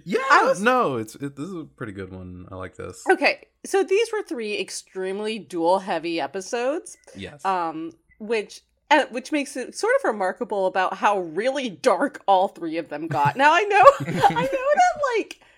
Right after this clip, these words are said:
Speaker 2: the season wasn't dubbed because of five Ds coming out. Like, I get that, that it wasn't actually about the content of the season, but about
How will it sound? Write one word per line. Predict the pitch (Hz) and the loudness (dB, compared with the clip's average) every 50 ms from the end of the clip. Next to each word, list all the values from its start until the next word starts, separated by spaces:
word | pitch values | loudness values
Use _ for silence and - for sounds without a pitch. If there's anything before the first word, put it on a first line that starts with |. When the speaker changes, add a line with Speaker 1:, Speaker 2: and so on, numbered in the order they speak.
| _ _ _ _ | _ _ _ _
Speaker 2:
the | 226 220 311 311 | -6 -4 -4 -4
season | - - - 233 240 247 233 277 277 269 262 247 | -4 -6 -10 -10 -8 -8 -4 -4 -4 -4 -2 -2
wasn't | 180 190 185 180 202 196 - 160 | 0 0 0 0 -2 -8 -10 -8
dubbed | - 175 147 151 175 196 - | -4 -2 -2 -2 -2 -4 -8
because | - 220 - - - 214 180 190 | -12 -12 -10 -8 -6 -6 -4 -6
of | 185 | -8
five | 185 - 196 165 151 160 165 160 | -4 0 0 2 2 0 -2 -6
Ds | - 156 139 165 175 - | -8 -8 -8 -8 -8 -6
coming | - 269 214 202 208 214 226 | -6 -6 -6 -6 -6 -6 -4
out. | 233 233 247 262 269 - | -2 -2 -2 -2 -2 -2
Like, | 247 262 262 | -4 -2 -2
I | 277 269 262 | -2 -2 -2
get | - 180 165 175 - | -2 -2 -2 -2 -2
that, | - 214 208 208 220 226 - | 0 2 2 2 2 0 0
that | 240 196 180 | 0 0 0
it | 175 180 - - 196 | 0 -2 -4 -8 -10
wasn't | 190 190 180 196 180 185 185 - - | -10 -6 -4 -4 -2 -4 -4 -4 -2
actually | 135 151 165 - - 202 190 | -2 -2 -2 -4 -8 -8 -6
about | 180 180 185 175 - | -4 -4 -4 -4 -4
the | 208 | -8
content | - - 214 175 180 175 - 226 196 196 208 | -10 -8 -6 -6 -6 -4 -4 -6 -4 -4 -6
of | 202 190 180 | -8 -8 -6
the | - 196 | -8 -8
season, | 196 - - 220 202 202 - 226 214 214 220 226 | -8 -8 -10 -12 -10 -8 -6 -6 -6 -6 -8 -6
but | 208 185 156 156 | -4 -4 -4 -4
about | - - 170 151 156 160 160 165 - | -4 -2 -2 0 0 -2 -2 -4 -8